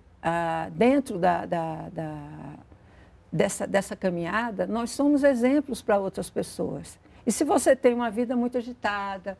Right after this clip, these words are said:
você é um estudante universitário, você tem uma, uma vida profissional muito corrida,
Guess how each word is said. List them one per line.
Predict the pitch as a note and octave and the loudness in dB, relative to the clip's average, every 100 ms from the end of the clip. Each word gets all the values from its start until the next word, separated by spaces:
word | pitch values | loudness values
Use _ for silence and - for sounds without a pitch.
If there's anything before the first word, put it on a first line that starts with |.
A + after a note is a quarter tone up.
| - - | -16 -10
você | F3 - | -6 -4
é | |
um | F#3 | -4
estudante | F3+ G#3 F3 F#3+ F3+ | -4 -6 -2 -2 -2
universitário, | F3 E3+ F3 - - G3+ F#3+ F3+ E3+ E3+ | -4 0 0 -2 -4 -2 0 -2 -2 -6
você | F3+ - F#3 F3+ | -6 -6 -4 -4
tem | F#3 F3+ F#3 | -4 -4 -4
uma, | F3+ F3+ F3+ - - | -4 -6 -10 -18 -8
uma | F3+ | -4
vida | F#3+ F3+ | -2 -2
profissional | - E3+ - F#3 F#3 F3+ F3+ | -4 -10 -8 -8 -6 -6 -4
muito | F#3+ - | -6 -2
corrida, | A3 F#3+ A#3+ B3+ A#3+ | -2 0 0 0 -2